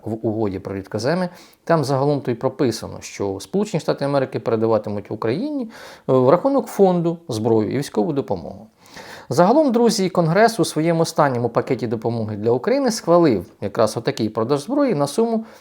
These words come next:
понад один мільярд доларів. Джозеф Байден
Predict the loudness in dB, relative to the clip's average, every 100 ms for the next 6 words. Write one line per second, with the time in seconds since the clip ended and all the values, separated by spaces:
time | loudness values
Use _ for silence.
0 | _ 0 0 2 0 2 2 0 -2 2
1 | 2 2 4 4 4 -2 -10 -4 0 0
2 | 0 -4 -10 -20 -20 -20 -14 0 4 6
3 | 6 8 8 6